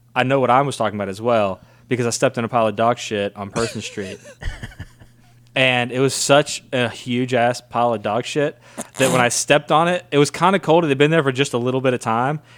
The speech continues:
Speaker 1: and it stuck to my shoe. I did not realize it, and I stepped then into the street, and it was such a huge pile. I remember it, like, hurt the arch of my foot when I, <laughs> like, stepped down onto the ground. I was like, "Ow, did I step on a rock?"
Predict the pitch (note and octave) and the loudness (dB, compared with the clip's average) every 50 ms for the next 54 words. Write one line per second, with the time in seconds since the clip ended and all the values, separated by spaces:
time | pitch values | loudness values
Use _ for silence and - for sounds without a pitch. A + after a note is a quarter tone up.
0 | - - _ - C3+ B2+ A#2+ A2 - - D3 C#3+ - C#3+ B2+ B2 - - D#3 D3 | -20 -16 _ -2 0 0 0 -2 2 2 2 4 4 2 0 0 0 0 0 2
1 | D3 A#2+ A2+ A2 B2 A#2+ C3 B2+ G#2 G#2+ A2 A#2 B2+ C#3 D3 E3 E3 F3 G3 G3 | 2 2 0 0 -2 0 0 -2 -2 -2 -4 0 2 4 4 2 2 0 -4 -6
2 | _ - - A2+ A2 A2+ - - - C#3+ C#3 C3 - - - - _ - C#3 A#2+ | _ -6 -4 -2 -2 -2 -2 -2 0 0 0 0 0 -12 -20 -20 _ -12 -8 -2
3 | A#2+ B2+ C3 B2+ A#2+ A#2+ A#2+ - A#2 A2 - - - - C3+ C#3 E3 - _ _ | 0 2 2 2 0 -4 -6 -6 -8 -8 -8 -8 -6 -4 -2 -2 -2 -4 _ _
4 | - - - - _ - - - A#2+ A#2+ A#2+ A#2 A2+ - - - - C#3+ D3 D#3 | -20 -20 -20 -20 _ -14 -6 -4 -4 -2 -2 -2 -2 -2 -2 0 2 2 2 2
5 | - - - - _ _ _ _ _ _ _ _ _ - - B2+ B2+ - - C#3 | 0 -8 -12 -12 _ _ _ _ _ _ _ _ _ -10 -8 -8 -8 -6 -4 -4
6 | C3+ C#3 - - - - B2 B2 C3 D3 E3 - - - _ - - - - B2 | -4 -4 -4 -10 -6 0 2 4 6 6 4 2 0 -10 _ -20 -16 -6 -2 2
7 | C#3+ E3 F#3 G3 G#3 F#3+ D#3+ D3 C3+ C3 - - - - - D#3+ E3 - - - | 4 4 4 4 4 4 4 2 2 0 0 -6 -12 -4 -2 -2 -2 -2 -4 -6
8 | - C3 C#3 C#3 - B2+ A#2 G2+ F#2+ - - - C3 A#2+ G2 - _ _ - - | -2 -4 -4 -4 -4 -4 -4 -6 -6 -8 -6 -4 -2 -2 -4 -6 _ _ -12 -6
9 | B2+ A#2 - B4+ - - F3 C#3 - - - - - - _ _ - - F3 E3+ | -4 -4 -2 -2 0 0 2 2 2 0 -2 -4 -8 -10 _ _ -6 0 0 0
10 | D#3 D3 C#3+ C#3 C3+ B2+ C#3 C#3+ D3 C3+ C#3 C#3 - D3+ F3 G3 E3 C#3 C3+ D#3 | 0 0 -2 -6 -4 -4 0 0 0 0 0 -2 2 4 6 6 6 6 4 2
11 | F3 - - A3+ - F3 C#3+ B2 A2+ B2 D3 G3+ - - - - | 0 0 0 0 2 2 0 0 0 2 2 2 2 0 -4 -14